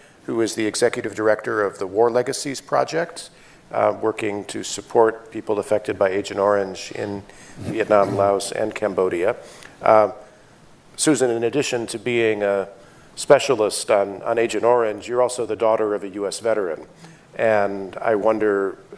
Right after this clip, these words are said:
how you reflect on your own background and experiences and how, how your father's, uh, experiences have informed the work you're doing now.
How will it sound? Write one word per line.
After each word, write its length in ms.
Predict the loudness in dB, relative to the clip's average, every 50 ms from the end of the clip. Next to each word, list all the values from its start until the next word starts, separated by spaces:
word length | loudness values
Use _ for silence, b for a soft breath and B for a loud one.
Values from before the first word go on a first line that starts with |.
| -10
how 260 | -2 2 4 4 4
you 320 | 2 0 -4 -6 -6 -6 -6
reflect 600 | -6 -6 -6 -6 -2 2 2 2 2 0 -4 -4
on 340 | -2 -2 -2 -2 -4 -8 -14 -16 B B B B B B B B -6
your 220 | -2 2 4 4
own 340 | 4 4 2 0 -4 -8 -10 -12 -18 -20 _ _ _ _ _ _ -20 -20 -20 -20 -20 -20 -20 -20 -20 -20 -20 -20 -20 -20 -20 -20 -4 4
background 600 | 4 6 6 4 2 2 2 2 2 0 -2 -4
and 100 | -6 -6
experiences 1080 | -6 -10 -8 -4 -2 0 0 0 0 -2 -4 -6 -6 -6 -4 -4 -4 -4 -6 -8 -8 -6
and 300 | -6 -6 -8 -8 -10 -6
how, 320 | -2 0 0 0 -2 -4 -8 B B B B B B 4
how 100 | 4 6
your 140 | 4 2 4
father's, 840 | 6 8 8 8 6 2 0 -2 -2 -6 -8 -10 -10 -12 -14 -12 -6
uh, 300 | -2 0 0 0 0 -4 -6 -12 -20 -20 -20 B B B B B B B B -10
experiences 840 | -10 -6 -6 -2 2 2 4 4 4 2 0 -2 -2 -2 -2 -2
have 360 | -2 -2 -2 -2 -6 -14 -16 -18 -20 -20 -20 -20 -14 -8 -6
informed 560 | -6 -4 -2 2 4 4 4 4 2 -2 -10 -12 -8
the 80 | -6 -2
work 260 | 0 0 0 0 -2
you're 100 | -6 -6
doing 280 | -4 -2 -2 -2 -2 -2
now. 220 | -2 -2 -2 -4